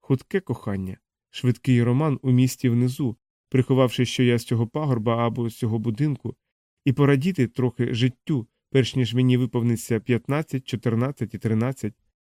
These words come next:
а тоді невинні дванадцять, коли серце вже не битиметься так шалено і кров не приливатиме до обличчя. Потім невчені, але такі щасливі у своїм невігластві,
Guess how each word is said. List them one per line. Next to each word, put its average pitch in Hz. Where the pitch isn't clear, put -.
а 123
тоді 160
невинні 127
дванадцять, 139
коли 131
серце 127
вже 117
не 123
битиметься 123
так 127
шалено 135
і 190
кров 151
не 127
приливатиме 120
до 123
обличчя. 120
Потім 123
невчені, 117
але 123
такі 135
щасливі 131
у 117
своїм 123
невігластві, 120